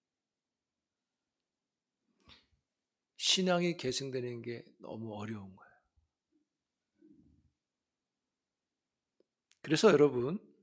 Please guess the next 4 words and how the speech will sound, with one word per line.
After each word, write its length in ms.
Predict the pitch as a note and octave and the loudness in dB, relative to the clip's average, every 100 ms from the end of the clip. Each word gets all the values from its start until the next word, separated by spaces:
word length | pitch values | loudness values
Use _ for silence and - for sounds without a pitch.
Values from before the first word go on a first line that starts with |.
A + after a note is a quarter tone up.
| _ _ _ _ _ | _ _ _ _ _
이렇게 420 | D4+ F3+ A3+ - | -8 -4 -4 -2
어려운 880 | A#3 G#2 A#2+ E3+ A3 A3+ G#3+ G#3 G3+ - | -2 0 0 4 6 6 4 0 -2 -10
상황이기 680 | - F#3+ G#3 G#3 D#3+ D3 D3 | -8 -2 0 2 2 0 -4
때문에 500 | C3+ A2 A2 D3+ | -8 -8 -10 -10